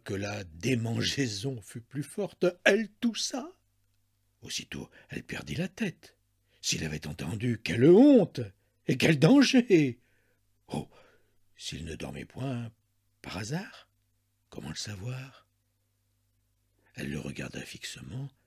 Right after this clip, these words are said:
et, à la lueur de la veilleuse, elle crut voir sourire son visage aux yeux fermés. Mais s'il riait, il ne dormait donc pas. Et s'il ne dormait pas ?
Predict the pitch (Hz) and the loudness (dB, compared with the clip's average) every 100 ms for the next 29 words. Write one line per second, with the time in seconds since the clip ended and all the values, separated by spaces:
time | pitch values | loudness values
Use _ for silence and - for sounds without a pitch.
0 | _ _ _ _ _ _ _ 60 60 - | _ _ _ _ _ _ _ -12 -12 -16
1 | - - 64 67 71 82 - 58 - 67 | -14 -12 -8 -8 -8 -8 -10 -10 -10 -8
2 | 139 165 131 - _ _ _ _ _ _ | -8 -8 -10 -14 _ _ _ _ _ _
3 | - 76 - 76 67 120 135 - - 71 | -16 -14 -12 -12 -10 -10 -8 -8 -8 -8
4 | 147 165 - 82 90 87 156 185 160 123 | -8 -8 -10 -12 -10 -8 -8 -6 -8 -10
5 | 98 123 185 - 170 139 127 135 147 _ | -10 -8 -8 -8 -12 -10 -8 -8 -10 _
6 | _ _ _ _ _ _ _ _ 92 - | _ _ _ _ _ _ _ _ -4 -4
7 | - - 67 69 71 76 104 113 113 - | -6 -8 -8 -10 -10 -8 -6 -6 -8 -12
8 | _ _ _ _ - 92 80 78 78 76 | _ _ _ _ -10 -8 -6 -8 -8 -8
9 | 76 98 196 196 _ - 196 196 165 _ | -10 -10 -10 -12 _ -12 -10 -10 -12 _
10 | _ _ _ _ _ _ _ - - - | _ _ _ _ _ _ _ 0 0 -6
11 | - - - - - - 165 151 151 135 | -18 -20 -16 -10 -6 0 2 4 4 4
12 | 135 131 131 - - 120 135 131 131 | 2 2 0 -2 -4 0 0 -2 -6